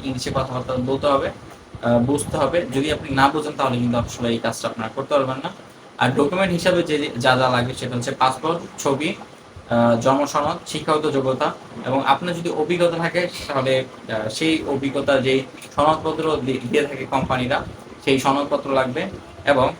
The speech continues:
কাজের, আপনি মনে করেন একটা হোটেলে কাজ করছেন, সেখানে আপনার কাজের যে ভিডিও, সেই ভিডিও কিন্তু আপনার ডকুমেন্টের সাথে সেই ভিডিও, তিন মিনিটের একটা ভিডিও তাদের দিতে হবে। আহ, এছাড়া আপনার বায়োডাটা কিন্তু সাথে দিতে হবে।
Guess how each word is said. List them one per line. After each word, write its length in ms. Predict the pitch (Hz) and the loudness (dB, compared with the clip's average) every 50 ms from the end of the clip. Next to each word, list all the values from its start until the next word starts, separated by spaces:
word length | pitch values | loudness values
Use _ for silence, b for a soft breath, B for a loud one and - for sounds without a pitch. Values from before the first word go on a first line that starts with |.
| - | 2
কাজের, 480 | - 151 160 165 190 196 196 196 185 - - - | 4 4 4 6 4 4 4 2 0 -4 -6 -6
আপনি 360 | 151 139 - 160 175 180 180 175 | -6 -4 -2 -2 -2 -2 -2 0
মনে 180 | 160 156 156 156 | 0 0 0 2
করেন 180 | - 156 151 | 2 2 0
একটা 260 | 151 143 - 160 139 127 | 0 0 -2 -2 -4 -2
হোটেলে 340 | 127 135 127 135 135 135 | -2 -4 -2 0 0 2
কাজ 160 | 127 131 120 - | 2 2 0 0
করছেন, 260 | - 120 113 - 139 135 - | -4 -6 -6 -6 -8 -10 -8
সেখানে 260 | - 143 131 131 123 | -8 -6 -4 -2 -4
আপনার 240 | 120 117 - 120 120 | -4 -4 -4 -6 0
কাজের 320 | - 127 127 127 143 139 131 | 2 2 2 2 0 -2 0
যে 120 | 135 135 | 0 0
ভিডিও, 440 | 127 117 123 120 117 - 208 - - - - - - - - - | 0 2 0 0 0 0 -2 -4 -6 -8 -12 -20 -20 -20 -18 -2
সেই 200 | - 147 147 131 | 2 2 2 4
ভিডিও 280 | 135 135 135 147 147 | 2 2 2 2 2
কিন্তু 300 | 143 143 143 147 165 175 175 - - - | 0 0 -2 -4 -4 -4 -6 -8 -8 -4
আপনার 600 | - 123 120 131 127 127 127 123 123 - - - - - 120 | -4 -2 0 2 2 2 2 0 -4 -8 -16 -20 -8 -4 0
ডকুমেন্টের 460 | 123 127 143 147 147 147 143 143 135 | 0 0 2 0 0 0 -2 -2 -2
সাথে 300 | - 147 143 - - - - - - | -2 -2 -2 -2 -4 -4 -6 -8 -8
সেই 160 | - - 131 | -2 -2 0
ভিডিও, 280 | 123 120 123 120 139 135 | 2 2 2 2 0 0
তিন 200 | - 160 156 151 | -2 -4 -6 -6
মিনিটের 340 | 147 147 147 139 143 147 147 147 - - - - - | -6 -6 -6 -2 -2 -2 -2 -2 -6 -12 -20 -18 -12
একটা 220 | - 127 117 - 127 | -12 -8 -4 -2 -2
ভিডিও 360 | 117 120 123 127 156 160 - - | 0 2 2 2 0 -2 0 0
তাদের 260 | 135 127 123 151 180 175 131 123 | 0 0 0 0 -2 -2 0 0
দিতে 200 | 269 285 - 156 | 0 0 2 2
হবে। 260 | 147 123 110 110 107 - - - - - - - - - - - - - - - - - | 2 2 2 -2 -4 -4 -6 -8 -10 -12 -18 -20 -20 -20 -20 -20 -20 -20 -20 -20 -14 -4
আহ, 140 | - 117 113 - | 0 0 0 2
এছাড়া 340 | - 151 151 - 190 190 185 | 2 0 2 4 4 4 4
আপনার 280 | 175 170 - 185 196 185 | 2 2 2 2 2 4
বায়োডাটা 440 | - 127 123 127 127 139 - - 294 | 4 4 4 4 4 2 2 2 0
কিন্তু 560 | - 156 139 - - - - - - 117 117 | 0 -2 -6 -8 -10 -14 -16 -6 -4 -2 -2
সাথে 260 | 120 135 120 123 135 | 0 0 -2 -2 -2
দিতে 260 | 123 120 139 139 151 | -2 -4 -4 -4 -4
হবে। 240 | 143 127 107 104 - | -4 -4 -4 -4 -8